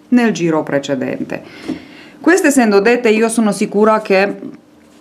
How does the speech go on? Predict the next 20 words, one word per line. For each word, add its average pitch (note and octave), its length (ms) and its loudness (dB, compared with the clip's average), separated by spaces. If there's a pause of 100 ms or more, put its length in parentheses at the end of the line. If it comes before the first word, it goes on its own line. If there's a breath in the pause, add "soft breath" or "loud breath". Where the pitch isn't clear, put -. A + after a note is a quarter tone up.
(260)
si - 240 0
è A3 120 4
capito G3+ 560 0
tutto, F#3+ 480 2
perché, G3 640 2
eh, F3 320 2
come F#3+ 200 0
dicevo, F#3+ 380 0
non F3 200 2
è G#3+ 100 2
poi, F#3 380 0
eh, E3+ 360 0
così F3+ 420 -2
difficile, D#3+ 920 -8
anzi D#3+ 460 0
non E3+ 220 0
è F3 60 0
difficile - 420 -4
per D#3 200 -8
niente. C#3+ 500 -4